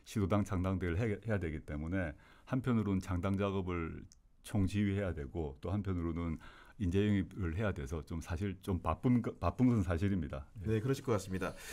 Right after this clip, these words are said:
Speaker 2: 저희가 비상구의 명사들을 모시면요,
Speaker 1: 예, 예.
Speaker 2: 몸풀기 토크라는 걸 합니다.
Speaker 1: 아, 그렇습니까?
Speaker 2: 몸풀기 토크라는 게 뭐냐면은 제가
Speaker 1: 예.
Speaker 2: 좀 취재를 살짝 해가지고
Speaker 1: 예, 예.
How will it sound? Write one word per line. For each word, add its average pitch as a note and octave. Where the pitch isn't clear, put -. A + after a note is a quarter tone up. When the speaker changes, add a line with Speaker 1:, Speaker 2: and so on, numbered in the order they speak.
Speaker 2:
저희가 G#3
비상구의 A3+
명사들을 G3+
모시면요, B2+
Speaker 1:
예, G2
예. A#2+
Speaker 2:
몸풀기 B3
토크라는 F3
걸 A#2
합니다. G2+
Speaker 1:
아, A#2+
그렇습니까? A#2
Speaker 2:
몸풀기 A#3
토크라는 A3+
게 E3
뭐냐면은 C3+
제가 D3
Speaker 1:
예. D#3
Speaker 2:
좀 D#3+
취재를 G#3
살짝 A3
해가지고 D3
Speaker 1:
예, F#2+
예. E2